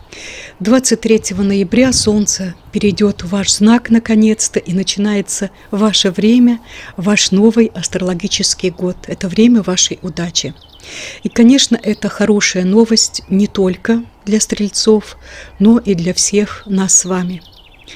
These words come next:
Стрелец — это очень жизнерадостный знак зодиака,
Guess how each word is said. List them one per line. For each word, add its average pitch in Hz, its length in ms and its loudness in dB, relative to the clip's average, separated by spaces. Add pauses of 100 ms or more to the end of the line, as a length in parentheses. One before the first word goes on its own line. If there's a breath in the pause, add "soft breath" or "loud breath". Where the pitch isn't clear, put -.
(520 loud breath)
Стрелец — 247 480 0
это 180 380 -4
очень 202 420 0
жизнерадостный 226 880 2
знак 214 320 4
зодиака, 208 720 -2